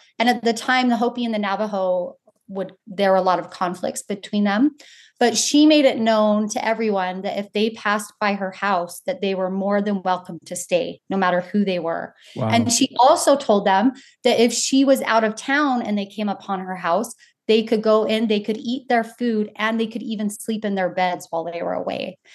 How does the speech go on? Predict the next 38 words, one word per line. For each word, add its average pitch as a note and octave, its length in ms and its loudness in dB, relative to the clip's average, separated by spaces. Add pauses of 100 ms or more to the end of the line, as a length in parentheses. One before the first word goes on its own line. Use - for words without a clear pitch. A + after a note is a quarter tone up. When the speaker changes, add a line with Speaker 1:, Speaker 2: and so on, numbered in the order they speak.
(300)
Speaker 1:
And A3 160 0
I A#3+ 140 2
just C4 220 2
thought A#3 180 2
this A3 220 0
was G#3 140 -2
remarkable. F#3+ 680 0
I A3+ 80 4
mean, A#3 180 2
it, G#3+ 220 -2
it, A3+ 280 -2
a A3 80 0
lot A#3 260 2
of A#3 120 -2
her G#3+ 100 -4
life F3+ 320 -6
was F#3 160 -10
like F#3 220 -8
that. - 160 -6
She G3+ 140 -8
was F#3 100 -6
a F#3 60 -2
very F#3 280 0
giving E3+ 440 -8
person. - 480 -8 (480)
And A#3+ 160 4
so A#3+ 360 6 (200)
that A#3+ 540 0 (280)
last B3 380 2
summer, A#3 560 4
w-, G#3+ 240 -12 (120)
my A3 480 2
family A#3+ 460 2
was G#3 160 2
having G3+ 300 0
a G3 80 -2
huge, A3+ 440 -4
um, F3 540 -6